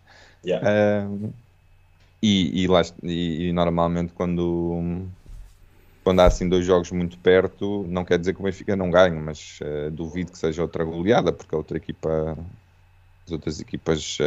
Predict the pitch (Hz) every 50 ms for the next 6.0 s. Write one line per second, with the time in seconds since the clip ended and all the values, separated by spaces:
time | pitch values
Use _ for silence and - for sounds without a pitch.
0 | 80 80 - - 82 82 85 92 92 82 71 76 78 87 92 85 76 - 76 -
1 | - 85 - - 80 78 80 78 - - - - 85 80 82 82 82 85 85 85
2 | - - - - 82 87 87 85 85 85 87 87 87 90 90 90 90 90 90 87
3 | 90 92 90 - - - - - 98 110 123 156 - - - - - - - -
4 | - - - - - - 80 80 82 - - - 82 82 - - - 85 80 87
5 | 85 85 85 85 85 - - 82 85 85 85 - - 92 90 - - 110 110